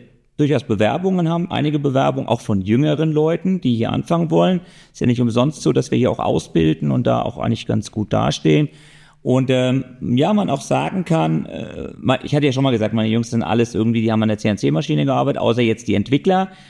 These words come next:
die natürlich nicht, das sind natürlich Softwareentwickler. Und wenn ich das jetzt mal sehe, wir haben zum Beispiel einen, äh, äh, den wir ja hier eben <laughs> alle kennengelernt haben, zum Beispiel, das ist ein Professor Doktor.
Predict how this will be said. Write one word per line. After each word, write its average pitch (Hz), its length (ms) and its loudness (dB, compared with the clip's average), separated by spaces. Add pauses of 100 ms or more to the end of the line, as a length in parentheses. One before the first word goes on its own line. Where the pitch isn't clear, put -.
(140)
die 127 100 2
natürlich 117 440 0
nicht, 160 260 0
das 110 80 0
sind 117 140 2
natürlich 107 240 -4
Softwareentwickler. 143 760 0
Und 123 180 2 (320)
wenn 135 100 2
ich 127 40 2
das 139 160 0
jetzt 135 200 -2
mal 123 180 2
sehe, 139 220 2
wir 143 100 2
haben 135 160 0
zum 135 140 -2
Beispiel 135 380 0
einen, 143 500 0
äh, 135 640 2
äh, 135 60 0 (500)
den 139 260 2
wir 123 120 4
ja 120 120 2
hier 120 240 4
eben 127 300 2
<laughs> 131 180 -2
alle 123 220 0
kennengelernt 127 520 2
haben, 127 120 2
zum 120 80 2
Beispiel, 120 220 0
das 120 120 0
ist - 220 -6
ein 127 180 2 (260)
Professor 170 520 2
Doktor. 123 580 2